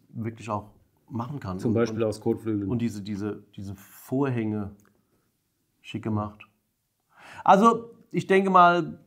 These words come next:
Speaker 1: das, äh, wird Spaß machen beim Bauen.
Speaker 2: Ja.
Speaker 1: Ähm, die Fliese habe ich irgendwo, habe ich hier, ich habe hier irgendwas ab-,
Speaker 2: So.
Speaker 1: abgefliest.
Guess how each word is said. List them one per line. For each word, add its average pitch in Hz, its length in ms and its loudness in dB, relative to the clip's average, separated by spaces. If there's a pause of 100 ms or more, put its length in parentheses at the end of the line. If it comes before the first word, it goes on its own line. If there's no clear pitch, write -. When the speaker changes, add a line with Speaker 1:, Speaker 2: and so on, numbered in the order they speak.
(140)
Speaker 1:
das, - 460 2
äh, 131 200 0
wird 143 160 0
Spaß - 340 2
machen 123 200 0
beim 113 160 0
Bauen. 131 300 2
Speaker 2:
Ja. 151 180 0 (1120)
Speaker 1:
Ähm, 120 180 -4
die 113 80 -12
Fliese 120 300 -8
habe 117 120 -6
ich - 80 -18
irgendwo, 110 600 -8 (420)
habe 104 180 -10
ich 101 80 -14
hier, 101 360 -10
ich 101 100 -16
habe 107 140 -12
hier 110 140 -12
irgendwas 104 280 -10
ab-, - 60 0
Speaker 2:
So. 165 240 6
Speaker 1:
abgefliest. 104 560 -6